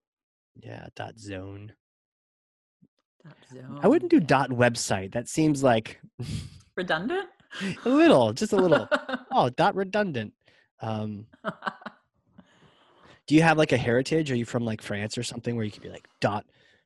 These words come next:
Speaker 1: dot France, dot, dot co or something?
Speaker 2: No.
Speaker 1: No.
Speaker 2: I mean, we're Irish and Italian going back, but not recently.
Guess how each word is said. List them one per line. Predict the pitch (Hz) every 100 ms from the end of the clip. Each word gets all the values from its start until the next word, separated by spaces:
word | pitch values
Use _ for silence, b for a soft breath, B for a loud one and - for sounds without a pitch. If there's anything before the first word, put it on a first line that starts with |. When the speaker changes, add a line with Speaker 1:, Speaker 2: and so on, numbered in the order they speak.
| -
Speaker 1:
dot | 117
France, | - 123 110 -
dot, | - 104 - - _ _
dot | 110 110
co | - 135 113
or | 101 104
something? | - 107 101 104 -
Speaker 2:
No. | - 120 - - 180 - _ _ _
Speaker 1:
No. | 104 92 92
Speaker 2:
I | 151
mean, | 131 160 190
we're | 147 143 -
Irish | 151 151 160 -
and | 139 139
Italian | 135 156 143 139 131 147 151 _
going | 139 127 131
back, | 127 117 127 _ -
but | - - _ _ _ _ _
not | 147 139
recently. | - - - - 180